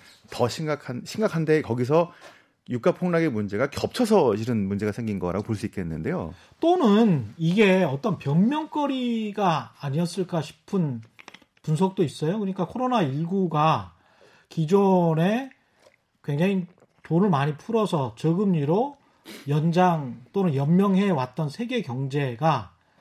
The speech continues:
Speaker 2: 그 폭락의 기회를
Speaker 1: 음.
Speaker 2: 코로나 일구로 찾은 게 아닌가 그런 분석도 있는데 어떻게 보십니까?
Speaker 1: 아, 그거는
Speaker 2: 예.
Speaker 1: 저런 겁니다. 이게,
Speaker 2: 음.
Speaker 1: 아, 저희가 이제 분석을 할 때 이렇게 하죠. 어, 맷집을 분석을 하고요. 그러니까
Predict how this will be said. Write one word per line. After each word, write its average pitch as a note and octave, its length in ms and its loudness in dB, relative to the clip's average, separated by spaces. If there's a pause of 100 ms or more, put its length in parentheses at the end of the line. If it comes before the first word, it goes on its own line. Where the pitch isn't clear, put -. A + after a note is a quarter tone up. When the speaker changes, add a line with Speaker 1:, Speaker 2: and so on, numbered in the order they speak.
(180)
Speaker 2:
그 - 160 -16
폭락의 C4+ 580 0
기회를 D3 760 2 (260)
Speaker 1:
음. A2 60 -14
Speaker 2:
코로나 C#4 280 0
일구로 D#3+ 360 0
찾은 C#4+ 280 -8
게 C#4+ 80 -2
아닌가 C#3+ 540 -2 (360)
그런 A#3 260 0
분석도 A3+ 360 -2
있는데 E3 280 -2
어떻게 C3+ 260 -8
보십니까? F3 460 -12 (160)
Speaker 1:
아, C3 160 0
그거는 E3 720 2
Speaker 2:
예. D3+ 160 0
Speaker 1:
저런 C3 260 2
겁니다. G2 380 -4
이게, A2 200 -2
Speaker 2:
음. B2 220 -8 (240)
Speaker 1:
아, G2 400 -6
저희가 G#2+ 200 -4
이제 G2 140 -2 (160)
분석을 G#2+ 320 -6
할 F#2+ 100 -6
때 G#2+ 120 -12
이렇게 E2+ 240 -12
하죠. D#2 260 -12 (760)
어, F2 540 -10
맷집을 E3 480 -2
분석을 F#2 580 -8
하고요. A2+ 320 -12 (580)
그러니까 F2+ 240 -10